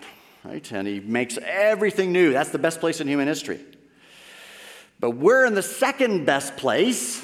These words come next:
because we live after the first coming of Christ, right?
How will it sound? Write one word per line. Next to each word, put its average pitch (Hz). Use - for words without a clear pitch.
because 139
we 208
live 175
after 151
the 117
first -
coming 147
of -
Christ, -
right? 196